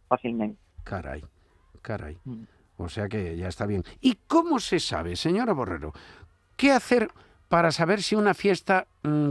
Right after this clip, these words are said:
Speaker 2: cumple? Si dejamos ir a nuestro niño a un sitio que está, digamos, bien organizado, que tiene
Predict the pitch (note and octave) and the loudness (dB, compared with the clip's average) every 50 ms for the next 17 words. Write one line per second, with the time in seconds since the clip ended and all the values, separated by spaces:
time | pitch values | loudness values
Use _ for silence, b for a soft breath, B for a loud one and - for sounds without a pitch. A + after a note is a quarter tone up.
0 | B2 - - G3 F#3+ D#3 B2+ G#2 - G#2+ F2+ D#2+ - B B B B B B B | 0 4 6 8 8 8 6 4 2 -4 -6 -6 -8 B B B B B B B
1 | - - - F3 F3 E3+ E3+ - - C#3+ C#3+ E3+ - - A3 A#3+ G#3+ F3 - A3 | -2 0 4 6 6 6 6 4 2 0 0 0 2 2 2 2 2 2 2 2
2 | G3+ G3 F#3+ F#3 E3 - E3 E3 E3+ F#3+ G3+ F#3 F3 E3+ - - G3+ F3 - G#3 | 4 4 4 4 2 2 2 2 4 6 6 6 6 6 4 2 -4 0 0 0
3 | G3 E3 - C#3 B2 - - F3 F3+ F#3 D#3+ b b b b b b B2 C3+ D3+ | 0 0 -2 -6 -6 0 4 4 4 4 4 b b b b b b 2 4 6
4 | D3+ F3 F3+ E3+ C#3+ C3+ C3 A2 G#2 G#2 G2+ G2 F#2 F2+ G2 A2 A2+ A2 G#2 - | 6 6 6 4 4 2 -2 -2 -2 -4 -4 -4 -4 -4 -4 -2 -2 -4 -4 0
5 | - F#3+ F#3+ G3 F#3+ F3+ F3+ F#3+ G3 F#3 - - C#3+ A#2+ - - D3 C#3 C3 C3 | 2 4 6 6 6 8 6 6 4 4 0 -2 -4 -4 0 0 2 2 4 2
6 | B2+ A2+ | 2 0